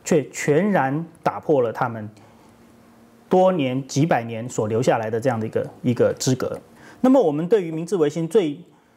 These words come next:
尤其从中国历史的角度来讲，对于明治维新第一个印象就是它是一个全盘西化的。全盘西化什么？不只是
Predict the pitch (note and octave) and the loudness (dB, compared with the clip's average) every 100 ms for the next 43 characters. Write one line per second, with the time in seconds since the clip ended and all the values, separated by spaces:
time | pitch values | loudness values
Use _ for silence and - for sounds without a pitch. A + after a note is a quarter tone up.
0 | _ _ F3+ F#3+ F3+ E3 D#3+ G#3+ F3 D3+ | _ _ 0 2 0 0 0 2 2 2
1 | F3 - D3 - D#3 A#2 A2+ E3 D3 C3+ | 0 -2 -2 0 2 2 2 2 2 2
2 | D3+ C3 C3 D3 G#3+ G3 A#3+ F#3+ D#3 C#3+ | 2 2 2 2 0 2 2 4 2 2
3 | C3+ G#2+ A2+ A#2 D3 D3+ C#3 - D#3 D3 | 0 -2 -6 -4 -4 0 -2 0 0 2
4 | D3 E3+ - D3 G#2+ - _ _ - - | 0 0 2 2 0 -10 _ _ -20 -2
5 | G#3 B3 A#3+ B3+ F3 A#2 G2+ - _ _ | 0 2 2 2 2 -2 -12 -18 _ _
6 | _ _ _ - F#3+ D3+ A#2+ D#3+ C#3 | _ _ _ -2 0 0 2 2 2